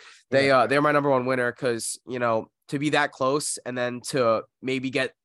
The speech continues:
Speaker 1: a top three, if not two, I don't know, shortstop in the game <laughs> right now. Where's,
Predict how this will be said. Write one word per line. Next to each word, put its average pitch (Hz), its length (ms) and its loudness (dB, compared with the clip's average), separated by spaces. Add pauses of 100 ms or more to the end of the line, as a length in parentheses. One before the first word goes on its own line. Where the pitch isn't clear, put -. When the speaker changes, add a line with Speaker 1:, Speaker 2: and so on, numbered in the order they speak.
(320)
Speaker 1:
a 120 40 -8
top 131 340 0 (180)
three, 139 520 -4
if 120 200 -6
not 120 260 0 (600)
two, 185 460 -4
I 123 80 0
don't 139 160 0
know, 139 200 -2
shortstop 143 600 -2
in 139 60 -8
the 120 80 -8
game 123 300 -10
<laughs> 151 80 -12
right 147 80 -4
now. 165 180 2
Where's, 147 400 0